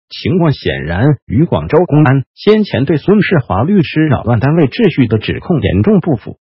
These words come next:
但孙世华律师受到侵权的情况如果属实，广州警方的行为是犯罪的，不是行为失范。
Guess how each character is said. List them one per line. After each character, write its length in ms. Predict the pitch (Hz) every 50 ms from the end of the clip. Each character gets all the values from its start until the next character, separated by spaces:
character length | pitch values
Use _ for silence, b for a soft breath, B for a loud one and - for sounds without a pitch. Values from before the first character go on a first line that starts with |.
| _ _ _ _ _ _ _ _ _ _ _ _ -
但 160 | 139 113 104
孙 240 | - - 196 214 180
世 240 | - - 170 123
华 180 | - - 117 143
律 220 | 170 202 208 185
师 160 | 131 - 160 156
受 180 | - 196 165
到 140 | 143 110 95
侵 280 | - - - 185 196 196
权 200 | - - - 143
的 80 | 131
情 260 | - - - 98 123
况 240 | 143 - 156 107 82
如 140 | 117 170 196
果 180 | 190 135 - 87
属 240 | - - - 78
实， 380 | 82 - - - - - - - _ _ _ _ _ _
广 240 | - - - - -
州 120 | - 156 160
警 180 | - - - -
方 160 | - 147 151
的 100 | 123 -
行 240 | - - - 104 113
为 220 | 98 87 104 120
是 180 | - - 143 110
犯 240 | - - 170 208
罪 240 | 156 - 247 208 135
的， 120 | - - _ _ _ _ _ _ _ _
不 160 | - 120 156
是 160 | - - 117
行 320 | 87 82 - - 104 139 135
为 200 | 107 92 110 127
失 180 | - - 123
范。 180 | - - 113